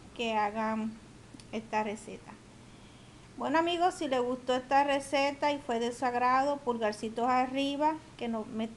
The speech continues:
me estarán ayudando con eso a promocionar mi canal. Si les gustó este video, denle like, compártalo.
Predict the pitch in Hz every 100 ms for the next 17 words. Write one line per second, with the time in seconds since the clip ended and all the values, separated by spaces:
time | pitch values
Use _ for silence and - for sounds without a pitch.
0 | - 214 214 214 208 214 233 247 233 233
1 | 247 247 240 240 247 311 302 - 240 233
2 | 226 208 226 220 208 220 220 220 240 302
3 | - - - - - 262 254 240 247 247
4 | 247 247 262 277 269 262 277 294 285 254
5 | 247 262 269 311 381 - - - - -
6 | - - - 240 233 262 302 311 339 359